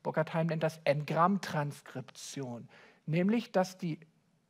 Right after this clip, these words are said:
Informationen, die in der Materie sind, völlig zurückgezogen werden und ganz in das Beta hineinfließen. Wenn das geschehen ist, kann eine vollständige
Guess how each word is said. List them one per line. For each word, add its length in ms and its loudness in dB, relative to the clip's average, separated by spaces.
Informationen, 1080 2
die 120 0
in 180 2
der 100 2
Materie 680 4
sind, 400 -14
völlig 520 6
zurückgezogen 1160 0
werden 380 4
und 200 -4
ganz 280 6
in 140 -2
das 180 0
Beta 280 -2
hineinfließen. 800 -8
Wenn 160 6
das 260 10
geschehen 480 4
ist, 300 2
kann 200 4
eine 200 4
vollständige 720 2